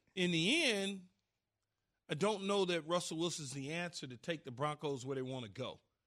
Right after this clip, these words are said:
Um, you know, I just know watching them in those dominant teams in Seattle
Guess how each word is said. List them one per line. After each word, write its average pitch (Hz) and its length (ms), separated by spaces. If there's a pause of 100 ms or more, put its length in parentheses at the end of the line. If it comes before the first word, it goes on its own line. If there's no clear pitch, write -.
(380)
Um, 123 640 (1080)
you 185 180
know, 165 120
I 170 100
just 165 260
know 180 440 (280)
watching 170 480
them 160 280
in 151 80
those 147 260
dominant 156 500
teams 151 600 (640)
in 165 160
Seattle 151 840